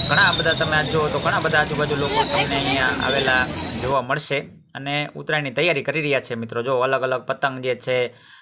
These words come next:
તમે જો અલગ અલગ વસ્તુઓ જે છે વગાડવાના પંખુડાઓ જે છે તમે જોઈ શકો છો.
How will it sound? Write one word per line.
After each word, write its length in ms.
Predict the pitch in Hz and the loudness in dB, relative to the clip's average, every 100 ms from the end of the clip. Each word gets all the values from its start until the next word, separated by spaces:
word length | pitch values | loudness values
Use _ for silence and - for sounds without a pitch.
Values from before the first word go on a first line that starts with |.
| _ | _
તમે 180 | 139 139 | -8 -2
જો 140 | 139 | 2
અલગ 400 | 135 127 135 135 | 2 2 2 2
અલગ 200 | 131 131 | 2 2
વસ્તુઓ 540 | 135 123 - 131 127 127 | 0 -2 -2 0 0 0
જે 160 | 127 | 0
છે 160 | 123 127 | 2 2
વગાડવાના 440 | 127 131 131 123 | 2 2 2 2
પંખુડાઓ 680 | 120 131 131 135 135 127 123 | 2 0 0 0 2 4 2
જે 180 | 123 123 | 2 0
છે 340 | 117 127 123 123 | -2 -2 0 0
તમે 160 | 123 123 | 0 2
જોઈ 140 | 131 | 2
શકો 300 | 127 123 - | 2 2 2
છો. 340 | 120 127 123 | 2 2 2